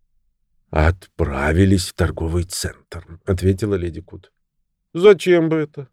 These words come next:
"Ради какой-то шутки", проговорила хозяйка глубоким и меланхоличным тоном. "В этакую рань уже шутить?" усомнился мистер Уэйт. "Ну, я не сказала бы, что сейчас раннее утро",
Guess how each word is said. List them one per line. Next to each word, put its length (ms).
"Ради 720
какой-то 680
шутки", 680
проговорила 520
хозяйка 440
глубоким 580
и 120
меланхоличным 1120
тоном. 420
"В 180
этакую 540
рань 260
уже 240
шутить?" 600
усомнился 580
мистер 360
Уэйт. 280
"Ну, 300
я 300
не 160
сказала 560
бы, 140
что 180
сейчас 420
раннее 400
утро", 580